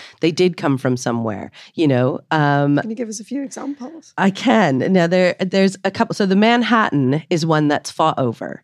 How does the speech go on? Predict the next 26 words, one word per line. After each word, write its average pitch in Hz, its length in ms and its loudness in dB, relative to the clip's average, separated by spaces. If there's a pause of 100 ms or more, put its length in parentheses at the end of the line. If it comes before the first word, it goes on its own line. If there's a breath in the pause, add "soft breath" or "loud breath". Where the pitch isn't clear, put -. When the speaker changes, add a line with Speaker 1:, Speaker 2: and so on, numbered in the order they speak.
(100)
Speaker 2:
Yeah. 196 240 -6
Speaker 1:
Because, 156 800 -2
um, 147 480 0
so 165 200 -6
some 233 600 0
people, 160 640 -6
especially, 147 840 -6
um, 127 460 -6
the 147 80 -8
Manhattan 139 480 -4
Club, 127 420 -6
which 160 220 -6
still 156 200 0
exists 139 340 -4
today, 127 480 -4
says 147 340 -4
it's - 240 -8
theirs. 127 600 -4 (440 loud breath)
And 156 120 2
it 160 140 -2
came 180 340 0
from, 143 260 -4
it - 80 -2
was 139 120 -6
created 156 420 -2
in 147 120 -2